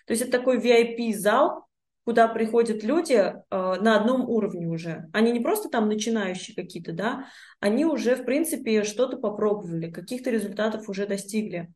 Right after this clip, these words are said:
И им уже тоже есть чем поделиться. И им очень, я заметила такую, м, это даже не боль, но есть такая потребность у людей быть, а, в чем-то спикером,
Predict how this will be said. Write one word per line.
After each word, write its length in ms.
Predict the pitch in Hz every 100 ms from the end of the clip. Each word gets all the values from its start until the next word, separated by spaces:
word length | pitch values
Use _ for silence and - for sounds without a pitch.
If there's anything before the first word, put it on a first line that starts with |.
| _ _ _ _
И 120 | 208 220
им 120 | 262
уже 220 | 233 214
тоже 240 | 214 233 226
есть 240 | 214 226
чем 160 | 240 220
поделиться. 680 | 220 208 214 202 - 165 165 - - - -
И 80 | 226
им 440 | 240 262 285 269 -
очень, 540 | - - 254 262 233
я 120 | 202 196
заметила 460 | 208 214 214 185
такую, 560 | 180 190 214 202 180 185
м, 800 | 202 190 190 190 185 180 175 170 - _ _ _ _ _ _
это 180 | - 220
даже 280 | 214 220 220
не 80 | 226
боль, 420 | 208 247 359 359 240
но 100 | 226
есть 240 | 247 311
такая 300 | 262 254 240
потребность 720 | 220 214 220 220 202 180 165 202
у 40 |
людей 500 | 190 185 208 277 349 - _ - - _
быть, 500 | 190 220 285 269 - _ _ _ _
а, 640 | 190 185 180 180 175 175 - -
в 100 | -
чем-то 600 | - 240 262 262 202 196
спикером, 880 | 196 - 226 214 202 175 165 165 -